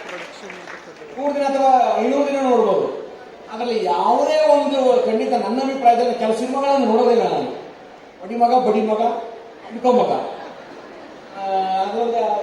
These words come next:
ಆರ್ತಿಯ ಒಂದು ಇದು ನಮ್ಗೆ, ಆ, ರಾಜ್ಕುಮಾರ್ ಇದ್ದಂಥ, ಆ, ನಾಡು ಇದು. ಇವತ್ತು ಶ್ರೀನಾಥ್ ಇರ್ಬೋದು, ರಾಜ್ಕುಮಾರ್ ಇರ್ಬೋದು, ಒಂದು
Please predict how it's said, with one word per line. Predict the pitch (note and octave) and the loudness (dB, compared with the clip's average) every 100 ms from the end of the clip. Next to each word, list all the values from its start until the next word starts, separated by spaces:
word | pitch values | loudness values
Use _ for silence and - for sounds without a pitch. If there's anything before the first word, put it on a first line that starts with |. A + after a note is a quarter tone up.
| G3 G3 | 0 0
ಆರ್ತಿಯ | G3+ G#3+ B3 C4 C4 B3+ A3+ G#3+ G3 | 0 -2 -2 -2 0 2 2 2 -2
ಒಂದು | G3+ G3 G3 F#3+ F3 E3 D#3+ - - - - - - - - - - | -4 -4 0 2 2 0 -2 -4 -8 -12 -16 -18 -20 -20 -20 -20 -16
ಇದು | B3+ | -10
ನಮ್ಗೆ, | A3 F#3 F3+ E3 D#3 D#3 - | -6 -4 0 0 0 -2 -6
ಆ, | D3+ - - - - - E3 | -8 -8 -10 -14 -18 -14 -12
ರಾಜ್ಕುಮಾರ್ | - A#3 B3 | -6 0 0
ಇದ್ದಂಥ, | G#3+ A3+ G#3+ | 2 0 2
ಆ, | G3 - - E3 D#3 D3 | 0 0 -4 -8 -4 -4
ನಾಡು | D3 D3+ D3 | -2 -2 -2
ಇದು. | C3+ A#2+ A#2+ - - - - - - - G3 | -2 -4 -8 -14 -18 -20 -20 -20 -20 -18 -10
ಇವತ್ತು | G3 G3 F#3+ F#3 F3+ F3 | -6 -4 -4 -2 -2 -2
ಶ್ರೀನಾಥ್ | F3+ F#3+ F#3 | -4 -4 -4
ಇರ್ಬೋದು, | F3 F3 E3+ | -4 -6 -4
ರಾಜ್ಕುಮಾರ್ | D#3 - F#3 F3+ | -6 -4 -4 -4
ಇರ್ಬೋದು, | E3+ E3 D#3+ - - - - - A3 | -4 -6 -8 -10 -16 -18 -18 -12 -6
ಒಂದು | G3+ F#3 B2 A#2+ - | -2 -2 -2 -4 -8